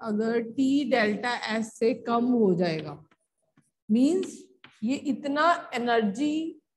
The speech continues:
system लेगा नहीं, कम endothermic है, मगर randomness बहुत ज्यादा बढ़ रही है,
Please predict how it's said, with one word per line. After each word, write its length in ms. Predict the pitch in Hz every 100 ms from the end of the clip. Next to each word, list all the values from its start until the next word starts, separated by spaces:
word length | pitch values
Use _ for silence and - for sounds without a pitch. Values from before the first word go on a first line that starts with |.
| _ _
system 500 | - 247 - 302 285
लेगा 440 | 220 190 180 208
नहीं, 200 | 214 285 - _
कम 260 | 302 320 302
endothermic 760 | 214 190 214 214 220 220 226
है, 200 | 254 277
मगर 320 | 277 240 240 247
randomness 720 | 226 202 214 254 262 277 277
बहुत 360 | 208 220 240 262
ज्यादा 260 | 254 220
बढ़ 200 | 208 190
रही 260 | 170 175
है, 80 | 175